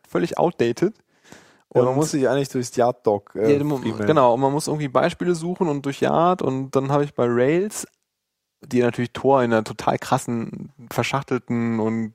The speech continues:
Speaker 1: dynamischen Weise noch benutzen,
Speaker 2: Ah,
Speaker 1: mich
Speaker 2: ja.
Speaker 1: dann teilweise auch so ein bisschen inspirieren lassen. Aber es ist halt letzten Endes, ähm, ja, was ist Tor eigentlich? Es ist ja so ein, so ein,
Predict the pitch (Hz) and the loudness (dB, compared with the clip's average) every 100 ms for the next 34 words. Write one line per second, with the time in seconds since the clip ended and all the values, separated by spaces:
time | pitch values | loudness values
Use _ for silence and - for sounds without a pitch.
0 | - 117 123 127 120 110 135 117 113 120 | -2 0 2 0 0 2 2 2 -2 -4
1 | 117 - 135 110 95 92 92 120 113 113 | -6 -6 -4 0 2 2 4 2 2 0
2 | - 123 120 117 - 113 110 110 - 135 | -2 -4 -4 -6 -4 -2 0 0 -2 -8
3 | - - - - _ _ 117 131 147 143 | -14 -18 -20 -20 _ _ 2 2 2 2
4 | 156 139 151 - 131 139 151 147 - - | 2 2 0 0 -2 2 0 0 -2 2
5 | 127 131 131 131 120 - - - 113 131 | 2 2 0 -2 -6 -10 -8 -2 -2 -2
6 | 147 - - 113 110 107 110 113 123 139 | -4 -4 -2 0 2 0 -2 -6 -6 0
7 | 147 131 135 135 127 131 127 127 | 2 2 0 -2 -4 -4 -4 -6